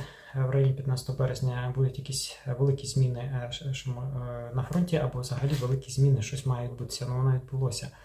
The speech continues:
От, і що це повпливає зараз на Україну і так далі, повпливає на, на те, як буде далі боротьба відбуватися. Зараз йде накопичування. Можливо, ми почуємо,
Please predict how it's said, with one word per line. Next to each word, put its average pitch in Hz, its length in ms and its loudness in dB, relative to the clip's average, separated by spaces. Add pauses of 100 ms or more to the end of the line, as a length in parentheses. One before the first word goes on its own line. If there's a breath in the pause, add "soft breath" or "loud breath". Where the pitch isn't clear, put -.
(800 loud breath)
От, 127 280 4 (140)
і 139 420 8
що - 260 -2
це 151 220 2
повпливає 135 640 6
зараз 120 420 -2
на 123 300 -4
Україну 131 600 0 (120)
і - 60 -14
так 131 140 -4
далі, 135 140 2 (100)
повпливає 131 420 2
на, 127 100 0
на 131 180 0
те, 127 180 -2
як 123 200 -4
буде 117 240 -8
далі 117 320 -4 (180)
боротьба 131 460 -4
відбуватися. 117 440 -6 (400)
Зараз 165 280 4
йде 151 140 6
накопичування. 151 800 4 (180)
Можливо, 151 380 6
ми 151 120 8
почуємо, 147 480 4